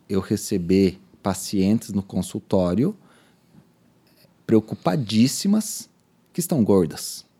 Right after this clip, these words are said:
Estão gordas, precisam emagrecer, que não sei o quê, isso, aquilo. E quando você vai avaliar essa pessoa,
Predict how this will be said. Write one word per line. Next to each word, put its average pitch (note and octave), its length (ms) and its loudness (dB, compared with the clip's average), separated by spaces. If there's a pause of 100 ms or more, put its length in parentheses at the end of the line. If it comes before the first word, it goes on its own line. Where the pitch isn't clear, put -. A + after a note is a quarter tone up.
(460)
Estão F#2+ 260 -4
gordas, C3 480 6
precisam G2+ 400 -6
emagrecer, F#2+ 680 -2
que - 120 -8
não A2 100 2
sei G#2+ 180 -6
o G2 140 -8
quê, D3 180 0
isso, C3 240 -2
aquilo. - 300 -10 (420)
E F3 60 -4
quando A2 260 2
você A2 220 -4
vai G#2 380 -2 (100)
avaliar G2+ 680 2
essa G#2 220 -6
pessoa, G2+ 540 -2